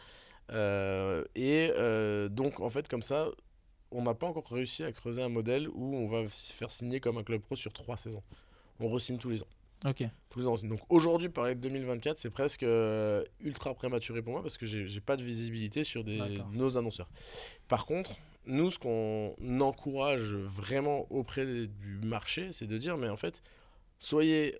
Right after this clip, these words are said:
Speaker 1: partenaire, euh, des J O, évidemment. C'est, je, je, et, et on, on m'entendra jamais mettre en, en compétition le sport pro, le sponsoring du sport pro et le sponsoring du sport
Speaker 2: Sport
Speaker 1: amateur.
Speaker 2: amateur,
Speaker 1: C'est
Speaker 2: ouais.
Speaker 1: évidemment complètement différent, des valeurs complètement différentes, des, de la médiatisation complètement différente.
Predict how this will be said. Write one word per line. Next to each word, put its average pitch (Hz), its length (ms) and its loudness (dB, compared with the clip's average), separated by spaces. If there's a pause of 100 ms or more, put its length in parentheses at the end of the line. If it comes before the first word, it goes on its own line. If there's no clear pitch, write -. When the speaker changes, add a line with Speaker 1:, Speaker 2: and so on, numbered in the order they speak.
(100)
Speaker 1:
partenaire, 120 640 -4
euh, 107 160 -2
des 104 160 -4
J 107 160 -2
O, 151 120 2
évidemment. 117 720 0
C'est, 101 300 -2
je, 98 260 -4
je, 92 180 -6 (340)
et, 117 300 -2
et 110 40 4
on, 110 260 0
on 113 60 -2
m'entendra 110 400 0
jamais 123 460 2
mettre 120 320 0
en, 107 240 -2 (380)
en 113 100 6
compétition 131 640 0
le 117 80 0
sport - 480 0
pro, - 200 0
le 120 100 6
sponsoring 135 420 0
du 127 60 -4
sport 117 200 -2
pro 139 160 4
et 131 60 6
le - 20 -4
sponsoring 110 360 -2
du - 40 0
sport 110 140 -4
Speaker 2:
Sport 123 180 2
Speaker 1:
amateur. 113 100 6
Speaker 2:
amateur, 113 300 2
Speaker 1:
C'est 120 60 0
Speaker 2:
ouais. 127 40 0
Speaker 1:
évidemment 127 500 0
complètement 113 340 -2
différent, 120 500 0
des 113 100 0
valeurs 104 260 2
complètement 113 260 -6
différentes, 113 420 -8
des, 104 140 -4
de 87 160 -4
la 104 80 0
médiatisation 123 580 -2
complètement 117 340 -8
différente. 120 380 -6